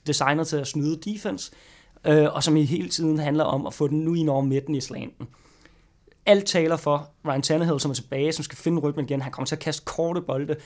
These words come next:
og der kommer til at stå Am-, Amendola på de bolde. Amendola skal også fylde hullet for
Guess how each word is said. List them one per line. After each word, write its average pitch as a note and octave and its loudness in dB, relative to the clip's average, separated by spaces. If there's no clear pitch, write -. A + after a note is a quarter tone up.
og - -20
der C#3 -8
kommer C#3 2
til D3+ 0
at D3+ 0
stå D#3 -2
Am-, C3+ -4
Amendola C3 -2
på A#2+ -8
de A#2+ -8
bolde. - -12
Amendola E3 4
skal E3 -2
også D3+ -4
fylde F3+ -2
hullet C#3 0
for - -10